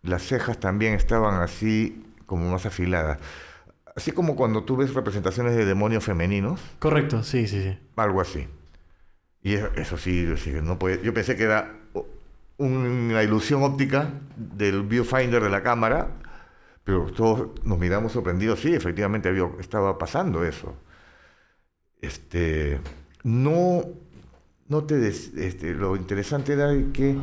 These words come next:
Speaker 1: mostraba oposición, pero no profería palabras soeces ni nada de ese tipo. Eh, parecía una categoría bastante, digamos, no tan a-, agresiva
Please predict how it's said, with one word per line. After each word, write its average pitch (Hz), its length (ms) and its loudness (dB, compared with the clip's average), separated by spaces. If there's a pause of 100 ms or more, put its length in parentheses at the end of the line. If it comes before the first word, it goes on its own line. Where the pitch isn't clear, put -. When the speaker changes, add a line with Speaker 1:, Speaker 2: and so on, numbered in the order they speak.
(800)
Speaker 1:
mostraba 175 380 4
oposición, 135 800 2
pero 110 260 4
no 135 680 2 (800)
profería 113 580 2
palabras 110 440 2
soeces 104 760 2
ni 87 240 2
nada 101 260 2
de 98 60 4
ese 87 160 -2
tipo. 78 360 -4 (760)
Eh, 123 140 0
parecía 135 1000 4 (160)
una 143 260 2
categoría 120 840 2
bastante, 110 600 0 (480)
digamos, 71 680 -4
no 139 560 4 (300)
tan 123 300 0
a-, 101 160 0
agresiva 92 720 0